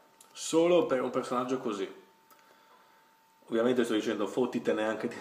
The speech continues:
Marilyn Manson, di come lo trattano, ma io non posso obbligare qualcuno a dire: "Pensa solo ai soldi",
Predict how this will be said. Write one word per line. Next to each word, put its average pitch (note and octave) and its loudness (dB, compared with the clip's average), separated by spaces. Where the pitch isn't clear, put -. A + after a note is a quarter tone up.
Marilyn G#2+ -4
Manson, A2 -4
di G#2 -6
come G#2 -6
lo F#2+ -6
trattano, G2+ -2
ma - -4
io B2+ 2
non A2 0
posso A#2+ 0
obbligare G#2+ 2
qualcuno G#2+ -2
a G2 -4
dire: G2+ -2
"Pensa D#3 2
solo A#2+ -2
ai G2+ -2
soldi", - -8